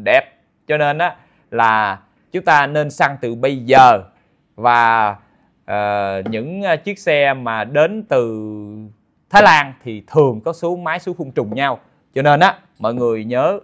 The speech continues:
chú ý săn những chiếc xe như vậy. Còn nếu mà chúng ta chỉ, ờ, săn số khung đẹp mà số máy không đẹp, hoặc là số máy đẹp với số khung không đẹp thì giá trị của nó có thể nó thấp hơn. Vì, ờ,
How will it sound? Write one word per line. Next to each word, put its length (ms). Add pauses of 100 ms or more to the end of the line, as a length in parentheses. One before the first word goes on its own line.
(120)
chú 120
ý 360
săn 280
những 120
chiếc 140
xe 160
như 100
vậy. 340 (340)
Còn 200
nếu 140
mà 100
chúng 140
ta 140
chỉ, 280
ờ, 100
săn 260
số 160
khung 240
đẹp 380
mà 60
số 160
máy 420
không 200
đẹp, 260
hoặc 140
là 100
số 200
máy 160
đẹp 200
với 80
số 100
khung 160
không 80
đẹp 160 (300)
thì 100
giá 180
trị 220
của 140
nó 120
có 140
thể 260
nó 60
thấp 240
hơn. 320 (440)
Vì, 340
ờ, 400